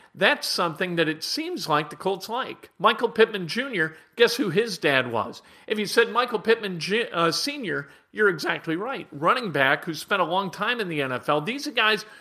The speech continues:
who kind of know their way around the N F L. And so, uh, if you've got a heritage, kind of that, um, that, remember, Geathers played safety for the Colts, Clayton Geathers, for a while.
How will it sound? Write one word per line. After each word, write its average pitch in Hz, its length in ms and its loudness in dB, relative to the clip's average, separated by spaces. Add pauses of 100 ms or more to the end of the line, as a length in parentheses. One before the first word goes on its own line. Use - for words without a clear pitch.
(120)
who 220 120 0
kind 214 240 2
of 180 60 0
know 202 180 6
their 180 120 4
way 226 180 6
around 233 340 6
the 170 140 0
N 131 120 0
F 117 200 -6
L. 127 220 -4 (640)
And 175 240 0
so, 185 400 2 (360)
uh, 160 380 6
if 165 180 2
you've 165 160 -2
got 196 200 4
a 160 40 6
heritage, 143 920 2 (640)
kind 196 240 6
of 156 80 -2
that, 160 500 2
um, 143 600 4 (320)
that, 160 380 4 (960)
remember, 143 640 2
Geathers 165 640 2 (520)
played 165 280 2
safety 143 640 -4
for - 140 -6
the - 80 -8
Colts, 147 300 -2
Clayton 180 320 0
Geathers, 190 460 0 (380)
for - 180 2
a 139 80 6
while. 127 380 -2